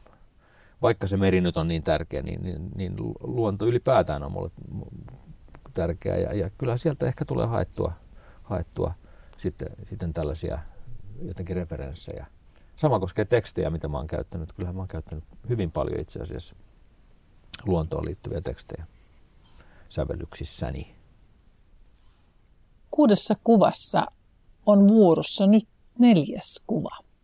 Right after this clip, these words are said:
Speaker 2: Ja sekin on mustavalkoinen, niin kuin tuo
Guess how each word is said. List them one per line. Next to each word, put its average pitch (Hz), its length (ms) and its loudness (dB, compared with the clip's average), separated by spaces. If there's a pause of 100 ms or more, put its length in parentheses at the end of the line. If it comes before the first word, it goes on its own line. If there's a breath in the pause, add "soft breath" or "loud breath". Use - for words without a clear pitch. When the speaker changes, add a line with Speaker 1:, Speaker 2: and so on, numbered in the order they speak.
(560)
Speaker 2:
Ja 202 80 2
sekin 208 380 6
on 165 320 4
mustavalkoinen, 165 1120 6
niin 160 180 6
kuin 165 200 4
tuo 165 300 6